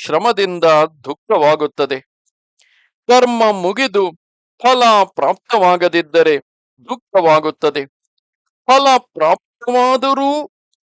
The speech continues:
ಅದರಿಂದ ಹೊಸ ಆಶೆ ಉತ್ಪನ್ನವಾಗಿ ಆ ಆಶೆಯು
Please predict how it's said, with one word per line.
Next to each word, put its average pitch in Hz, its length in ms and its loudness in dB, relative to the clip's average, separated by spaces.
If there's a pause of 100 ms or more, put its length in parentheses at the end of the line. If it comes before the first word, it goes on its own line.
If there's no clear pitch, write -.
ಅದರಿಂದ 233 520 0
ಹೊಸ 202 560 0
ಆಶೆ 196 640 0
ಉತ್ಪನ್ನವಾಗಿ 170 1040 -2 (600)
ಆ 196 220 4
ಆಶೆಯು 190 880 -2